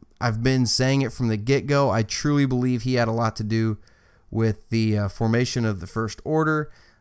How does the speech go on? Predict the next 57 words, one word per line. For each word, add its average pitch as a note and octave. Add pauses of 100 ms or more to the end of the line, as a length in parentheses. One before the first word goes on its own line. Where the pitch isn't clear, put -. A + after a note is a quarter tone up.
(120)
Uh, G2+
even B2
though A#2+
we A#2+
haven't A2
seen C#3
anything A#2+
based A#2
on A2
that G#2+
yet, A2
I'm A2+
sure, A#2+
you A2
know, G#1+
I, A2
I B2
guarantee B2
you A2
it's G#2+
gonna A2+
pop A2
up A2
that G#2+
he A2
had G#2+
something G#2+
to G#2
do, G2+ (720)
uh, G#2
with A2
the G#2+
formation G#2+
of G2+
the G2
First G#2
Order. G#2
And A#2+
I A#2+
think C#3
we're C#3
gonna B2+
get A#2
that G#2
in A2
probably D#3
the A2
second A#2+
one A#2
of G#2+
the, A2
you A2
know, G#2+
of G#2+
these G#2+
two -
novels. A2